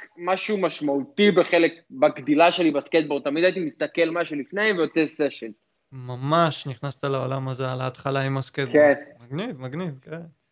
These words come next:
Speaker 2: מי האנשים שעוד התחלת לנסוע? מי זה באר שבע? מה זה הסצנה? אם אתה יכול לסכם כזה
Speaker 1: מי זה
Speaker 2: בקצרה
Speaker 1: באר
Speaker 2: את
Speaker 1: שבע?
Speaker 2: התקופה הזאת.
Speaker 1: הסצנה שלי, הסצנה שלי זה אנטון, נבו, יוני, ערן,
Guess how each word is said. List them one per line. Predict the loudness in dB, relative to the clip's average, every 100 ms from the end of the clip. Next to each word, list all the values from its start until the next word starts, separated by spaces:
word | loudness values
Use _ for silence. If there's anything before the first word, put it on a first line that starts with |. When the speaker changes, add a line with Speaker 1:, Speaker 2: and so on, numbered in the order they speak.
| _ _
Speaker 2:
מי | 0 2
האנשים | 2 0 0 0
שעוד | 0 0 4 4 4 2 0 -2 -4 -4 -4
התחלת | -4 -4 -4
לנסוע? | -6 -6 -4 -4
מי | -4
זה | -2 0
באר | 2 0
שבע? | 0 -2 0
מה | -2
זה | -2
הסצנה? | -2 -2 -2 -2
אם | -4
אתה | -4
יכול | -2 -2 -2 -6 -8 -12
לסכם | -10 -6 -4 -2
כזה | 4 6
Speaker 1:
מי | 6
זה |
Speaker 2:
בקצרה | 6 4
Speaker 1:
באר | 4 4
Speaker 2:
את |
Speaker 1:
שבע? | 6 4
Speaker 2:
התקופה | 4 4
הזאת. | 2 2 2
Speaker 1:
הסצנה | 2 2
שלי, | 0 -2 -2 -4
הסצנה | -6 -10 -8 -6
שלי | -6 -6 -4 -4 -6 -10 _ _
זה | -2 -2 -4 0
אנטון, | 0 0 2 4 6 4 0 -6 -16
נבו, | -8 -2 -2 2 4 4 0 -2
יוני, | -2 0 -2 -2 -4 -8 _ -2
ערן, | 2 4 2 2 -2